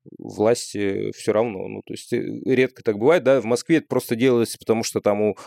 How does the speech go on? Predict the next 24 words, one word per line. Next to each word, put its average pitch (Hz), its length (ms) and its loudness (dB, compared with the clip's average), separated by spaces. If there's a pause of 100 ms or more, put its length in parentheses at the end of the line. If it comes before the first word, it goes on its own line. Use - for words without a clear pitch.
у - 80 2
жэка 123 260 0
есть 110 220 0
много 117 240 0
краски, 165 420 2
и 110 80 4
они 113 380 2
ежедневно 107 480 0
выходят 156 440 2
там 92 200 -4
с - 120 -16
утра 110 260 2
и 98 60 -2
смотрят, 117 460 -4
кто - 160 -2
же 107 100 -4
там 104 180 -6
где-то 104 220 -4
что-то - 240 -6
порисовал, 131 560 0
и 104 360 -2
автоматически 110 760 -2
это 98 120 -2
закрашивают. 101 640 -2